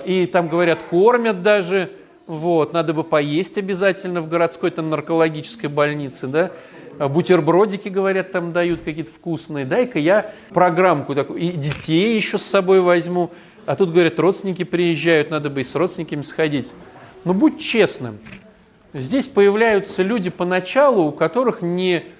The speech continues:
срабатывает их теория относительно этого мира. То есть не срабатывает она. Твои концепции рушатся, ты прошёл весь этот путь, с чего мы начали сегодняшнюю беседу, пытался контролировать всё сам, потом у тебя были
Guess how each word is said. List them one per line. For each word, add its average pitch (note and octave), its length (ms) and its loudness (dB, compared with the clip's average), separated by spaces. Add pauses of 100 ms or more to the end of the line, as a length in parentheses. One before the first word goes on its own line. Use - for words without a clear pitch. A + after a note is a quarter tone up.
(140)
срабатывает G3 1120 2
их G3 220 -6
теория F#3 720 4 (180)
относительно D#3 680 -6
этого D#3+ 260 -2
мира. C3+ 340 0 (1000)
То - 60 -6
есть G3 140 -4
не C#4 80 0
срабатывает F3 760 2
она. A2 180 -10 (1120)
Твои G#3 220 4
концепции A3 680 0
рушатся, F3+ 680 0 (380)
ты B3+ 80 -2
прошёл G#3+ 420 2
весь F3 220 -2
этот E3+ 240 -2
путь, F3+ 140 -4
с - 60 -12
чего E3+ 200 -2
мы D3+ 140 -4
начали C#3+ 340 -4
сегодняшнюю C3+ 540 -6
беседу, G3 560 0 (320)
пытался F3 420 2
контролировать D#3 640 0
всё - 160 -6
сам, G#3+ 500 2
потом D3+ 300 -2
у D3 60 -2
тебя D3+ 200 -2
были D3 440 0